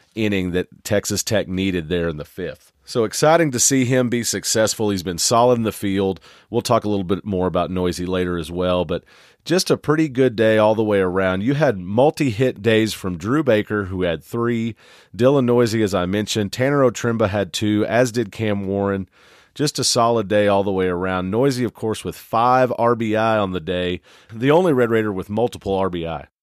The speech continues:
So you walk out of that day feeling pretty solid. There was good pitching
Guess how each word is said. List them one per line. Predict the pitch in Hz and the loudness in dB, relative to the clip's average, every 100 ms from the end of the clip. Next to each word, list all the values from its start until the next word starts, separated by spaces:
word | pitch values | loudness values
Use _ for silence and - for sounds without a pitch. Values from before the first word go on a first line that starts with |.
| _ | _
So | - | -4
you | 127 | 0
walk | 135 180 - | 4 4 4
out | 170 | 2
of | 151 | 4
that | 143 120 | 4 4
day | 131 123 | 4 2
feeling | - 165 151 117 | 0 0 0 -2
pretty | 131 117 | -4 -2
solid. | - 107 104 101 | -2 0 2 0
There | 98 | -2
was | 92 85 | -6 -4
good | 139 160 | -4 -4
pitching | - 135 - 127 | -2 -4 -2 -6